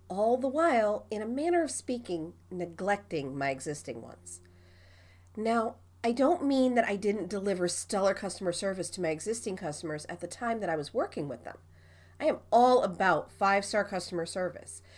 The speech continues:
It's been one of my primary objectives since the day I started my business, to treat each and every customer the way I would want to be treated by any company that I was working with. But until recently, and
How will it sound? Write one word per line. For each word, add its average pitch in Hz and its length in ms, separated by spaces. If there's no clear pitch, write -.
It's 262 300
been 254 260
one 262 140
of 262 100
my 220 140
primary 214 500
objectives 185 540
since 190 320
the 190 100
day 175 180
I 160 80
started 185 480
my 131 140
business, - 560
to 202 100
treat 277 320
each 262 260
and 339 120
every 240 240
customer 202 420
the 175 100
way 160 360
I 175 180
would 202 160
want 170 200
to 165 40
be 165 100
treated 156 460
by 175 320
any 262 240
company 156 460
that - 180
I 156 160
was 135 240
working - 300
with. - 100
But 240 140
until 277 360
recently, 170 760
and 185 240